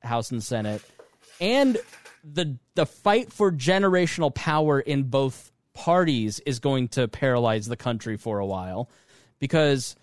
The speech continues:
A O C and the Squad, now that that sh-, that shrank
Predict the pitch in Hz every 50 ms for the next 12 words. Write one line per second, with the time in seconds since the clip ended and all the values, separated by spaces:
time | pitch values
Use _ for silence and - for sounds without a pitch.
0 | _ _ _ _ _ _ _ _ _ - 160 180 208 214 196 - - 220 208 190
1 | 170 156 - - 156 151 147 156 160 180 196 190 175 - - - 147 143 151 160
2 | 160 160 139 139 143 143 - - - - - 143 135 135 - - 127 120 - -
3 | - - - 123 120 123 135 147 - - -